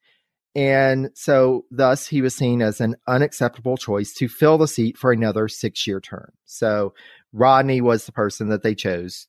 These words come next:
for this new term. And this seat had remained vacant for months as the state assembly worked out, <laughs> worked out who should replace Horsey.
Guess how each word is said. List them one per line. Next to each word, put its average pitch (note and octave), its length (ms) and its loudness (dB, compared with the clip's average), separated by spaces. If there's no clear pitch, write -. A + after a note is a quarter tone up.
for G2+ 160 0
this F#2+ 240 -8
new A2 180 0
term. - 280 -16
And D3+ 460 4
this D#3 220 0
seat G#3 600 -8
had C3+ 500 0
remained B2 400 -2
vacant C3 420 0
for A2 120 -8
months A#2+ 680 0
as A2+ 180 -2
the A#2+ 80 -14
state A2+ 240 2
assembly G#2 460 -4
worked G#2+ 360 -2
out, A2+ 180 -2
<laughs> - 1200 -8
worked D3+ 260 2
out C#3+ 240 2
who D#3 200 0
should D3+ 240 -2
replace C3 480 0
Horsey. B2+ 840 -2